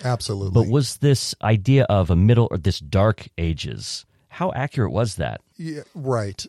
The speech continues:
Speaker 1: There, there are certainly things that we could point to, uh, that, that darkness is the best way of describing it, right? I, I'm, I'm not going to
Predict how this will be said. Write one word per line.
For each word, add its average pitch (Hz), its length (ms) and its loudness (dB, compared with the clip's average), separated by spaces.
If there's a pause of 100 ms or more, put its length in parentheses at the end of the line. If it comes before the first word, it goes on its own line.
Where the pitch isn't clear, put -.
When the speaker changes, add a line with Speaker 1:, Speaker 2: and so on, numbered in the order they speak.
Speaker 1:
There, 147 300 0
there 147 180 4
are 147 60 6
certainly 143 720 2 (320)
things 147 400 4
that 127 120 2
we 127 160 2
could 107 260 -2
point 123 380 0
to, 92 420 -4 (200)
uh, 101 380 -6 (220)
that, 101 580 -6
that 110 600 -10
darkness 110 600 -2
is 101 280 -6
the 104 100 -6
best 101 400 -6
way 98 180 -4
of 92 140 -6
describing 90 560 -8
it, 87 160 -12
right? 101 340 -4 (100)
I, 101 100 -6 (180)
I'm, 101 260 -6
I'm 101 260 -6
not 107 280 -4
going 98 280 -4
to 92 400 -8